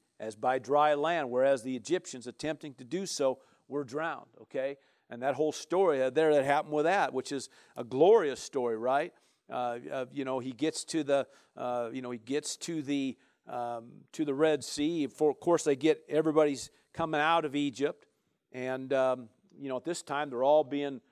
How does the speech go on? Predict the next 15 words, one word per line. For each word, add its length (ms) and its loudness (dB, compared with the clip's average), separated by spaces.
you 100 -18
know, 120 -10
they're 160 -2
all 180 6
coming 340 -8
out, 300 -6
and 200 -12
the 60 -6
word 220 0
says 320 -2
they 140 -2
literally, 460 0
um, 500 -8
you 100 -16
know, 280 -8